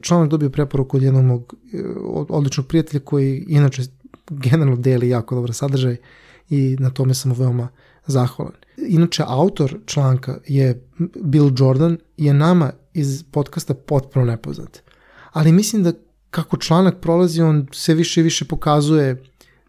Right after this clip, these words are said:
koliko zna i mislim da će se više nego dobro predstaviti kroz svoj tekst. Pre nego što pređemo na članak i njegovu analizu, hteo bih da vam postavim jedno pitanje o kojem bih voleo da razmislite.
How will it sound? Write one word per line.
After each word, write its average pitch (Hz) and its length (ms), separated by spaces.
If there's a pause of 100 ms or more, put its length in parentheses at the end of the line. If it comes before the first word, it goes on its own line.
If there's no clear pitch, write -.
(220)
koliko 135 400
zna 123 380
i 143 140
mislim 139 280
da 127 60
će - 80
se 135 100
više 127 400
nego 131 160
dobro 127 200
predstaviti 123 580
kroz 127 180
svoj 123 180
tekst. - 460 (1040)
Pre 185 140
nego 208 160
što 180 540 (540)
pređemo 165 440
na 143 280 (580)
članak 147 580
i 143 40
njegovu 139 320
analizu, 143 520 (360)
hteo 160 220
bih 151 180
da 147 80
vam 135 120
postavim 139 380
jedno 131 160
pitanje 170 480 (180)
o 147 100
kojem 135 220
bih 131 200
voleo 131 200
da 135 80
razmislite. 139 640